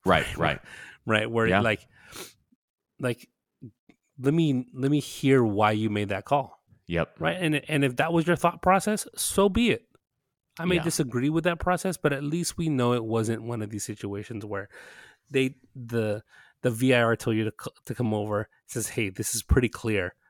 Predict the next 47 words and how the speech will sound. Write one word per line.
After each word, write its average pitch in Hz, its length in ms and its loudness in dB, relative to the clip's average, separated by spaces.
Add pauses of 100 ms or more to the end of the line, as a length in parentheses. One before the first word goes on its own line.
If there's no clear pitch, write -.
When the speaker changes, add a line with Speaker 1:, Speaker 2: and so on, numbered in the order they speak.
(280)
Speaker 2:
And 139 80 0
you're 127 80 2
like, 117 140 -4
"Well, 113 160 2
I 110 100 0
don't 117 160 0
wanna 110 180 -4
make 104 200 -6
that 110 260 -8
decision 104 420 -6
in 101 80 -8
this 98 200 -14
moment." 104 260 -6
<laughs> - 140 -20 (680)
Speaker 1:
Right. 85 220 2
Speaker 2:
You 107 60 2
know, 101 180 -6
like, 113 300 -6
I 165 60 -2
Speaker 1:
Right. 160 100 2
Speaker 2:
think, 123 280 -4
I 135 80 -4
think 117 200 -2
you 120 100 2
would 120 120 2
have 123 120 2
a 120 60 4
lot 113 340 0
less 107 480 -2
of, 101 260 -6 (600)
you 117 80 -2
know, 104 280 -2 (120)
those 110 380 0
types - 340 -10
of, 107 260 -8
the 120 120 -8
influence 113 440 -2
of 107 100 -6
those 110 180 -4
types - 240 -10
of - 40 -20
things 104 200 -6
if - 160 -12
you 107 80 0
know 101 260 -2
that 98 120 -8
you're, 101 360 -8